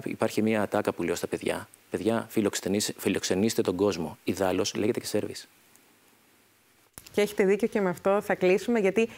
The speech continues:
Speaker 2: η φιλοξενία εξάλλου μας χαρακτηρίζει και σαν, ε, λαό.
Speaker 1: Ακριβώς.
Speaker 2: Ελληνική
Speaker 1: Ακριβώς.
Speaker 2: φιλοξενία.
Speaker 1: Ναι.
Speaker 2: Νομίζω είναι δύο λέξεις
Speaker 1: Ακριβώς.
Speaker 2: συνώνυμο με την, ε, χώρα μας. Κύριε Στασινέ, σας ευχαριστώ πολύ.
Speaker 1: Εγώ ευχαριστώ.
Speaker 2: Και εμείς, κυρίες και κύριοι, από το στούντιο εδώ στην, ε, Αθήνα, από το κανάλι της Ναυτιμπορικής, να περάσουμε και να δούμε την Άξο, αυτό το υπέροχο Κυκλαδονήσι,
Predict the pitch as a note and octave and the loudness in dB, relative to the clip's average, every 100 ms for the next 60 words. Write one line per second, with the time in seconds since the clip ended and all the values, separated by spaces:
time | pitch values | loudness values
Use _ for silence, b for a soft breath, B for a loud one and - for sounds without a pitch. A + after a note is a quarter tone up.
0 | B G3+ G#3+ G#3 - A3+ D#4+ C#4 D#4 D#4+ | B 0 2 2 2 2 2 2 2 2
1 | D#4 - B3+ B3 - D4 D4 - G#3 G3+ | 2 2 0 2 4 4 4 2 0 2
2 | F#3+ F#3 F3+ F3 F3 F#3 - B2 G#2 - | 2 4 4 4 4 4 6 6 4 0
3 | - - A#3 A#3 A3+ G#3+ D4+ D#4 - C#4+ | -14 -4 2 4 4 2 2 2 2 4
4 | C4 B3 G#3+ A3 B3+ C4+ B3+ C4+ A#3+ C4 | 4 4 4 2 4 4 6 6 6 6
5 | - D4+ C#4+ B3+ B3+ A3+ G3+ G3 F#3+ G3+ | 4 2 4 6 6 6 4 4 2 2
6 | G3 F#3+ F#3+ G3+ G3 F#3+ F#3 B B B | 2 4 2 2 4 4 0 B B B
7 | B3+ C4+ C#4 A#3+ B3 A#3+ - A3+ - A#3 | 2 4 2 2 2 0 0 0 0 0
8 | A3 G3 F3+ - - F#2+ F#2+ G2 - F2 | 4 4 2 -4 -2 0 2 2 0 -6
9 | - - _ - - B B B B - | -10 -20 _ -20 -20 B B B B 0
10 | F4 D4+ C#4+ - B3+ A3+ A3 F#3 - D4 | 4 6 4 4 6 6 4 0 4 4
11 | G4 G4 F#4+ C#4 B3 B3 G3 - B3+ G3+ | 6 6 6 4 4 2 2 4 4 6
12 | F#3+ F3+ F3 G3 F#3 - F#3 F3 E3+ E3 | 6 6 6 4 2 2 2 4 2 2
13 | E3 E3+ G#3+ C#4+ B3 F#3+ F#3+ F#3 - F#3+ | 2 2 2 2 2 2 4 2 2 0
14 | F#3+ F3+ F3 F3 F4+ G4 E4 B3 C#4+ F#4 | 2 2 2 4 2 4 2 2 2 2
15 | G#4 G4 F4 C4 A#3 F4 G#4 C#4+ B3 D4+ | 2 2 2 2 2 2 2 4 4 4
16 | D4 - F#3 - C4 C#4+ C4 A3 - D#4 | 2 0 0 2 2 4 4 0 2 6
17 | D#4+ B3 - F3 F3+ F#3+ F#3 E3+ F3 F3+ | 6 4 2 0 0 2 4 4 4 4
18 | F3+ C#4+ | 4 2